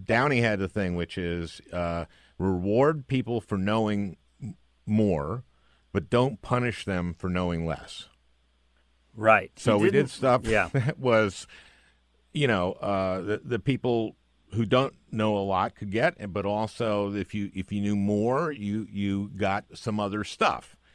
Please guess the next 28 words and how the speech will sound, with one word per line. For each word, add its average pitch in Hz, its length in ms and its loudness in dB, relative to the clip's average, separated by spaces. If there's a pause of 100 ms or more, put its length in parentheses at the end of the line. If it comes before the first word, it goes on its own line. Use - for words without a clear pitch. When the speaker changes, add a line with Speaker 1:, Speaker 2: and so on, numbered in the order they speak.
(360)
Speaker 1:
And 113 320 2
so 113 140 -2
Jim, 147 500 -2
very 127 340 0
Speaker 2:
Yeah. - 20 -12 (220)
Speaker 1:
conservative, 127 480 -2
and 92 80 -2
he 113 140 -2
kept 123 240 0
me 117 220 0
honest, 123 500 -4
so 95 180 -6
we 95 140 -2
didn't 107 280 -2
do 101 420 -2 (180)
stuff - 340 -6
that - 100 -10
was 92 160 -10
too, 95 340 -4 (520)
too 107 120 0
progressive 117 720 -2
or 90 140 -2
too 95 220 -4
liberal, 123 760 -2
or, 82 400 -6
and, 98 340 0
Speaker 2:
Mm-hmm. 127 160 0
Speaker 1:
and 98 240 -4